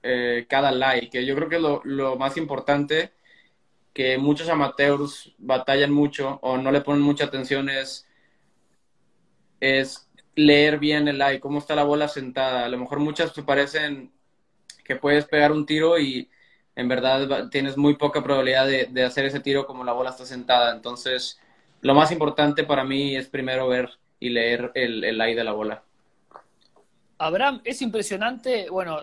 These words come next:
Speaker 2: lo autodidacta que fuiste toda tu carrera y hay, hay varios que preguntan,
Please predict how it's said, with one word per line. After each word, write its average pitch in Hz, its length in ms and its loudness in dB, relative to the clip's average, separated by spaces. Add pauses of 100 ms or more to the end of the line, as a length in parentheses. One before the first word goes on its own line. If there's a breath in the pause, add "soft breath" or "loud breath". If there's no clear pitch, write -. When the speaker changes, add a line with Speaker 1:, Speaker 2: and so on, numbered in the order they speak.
(240)
Speaker 2:
lo 156 140 -4
autodidacta 175 680 2
que 160 80 -6
fuiste 190 280 -4
toda 175 200 0
tu 156 100 -10
carrera 170 380 2
y 156 80 -2
hay, 165 280 -2
hay 165 120 -2
varios 170 240 -2
que 156 100 -6
preguntan, 160 500 -4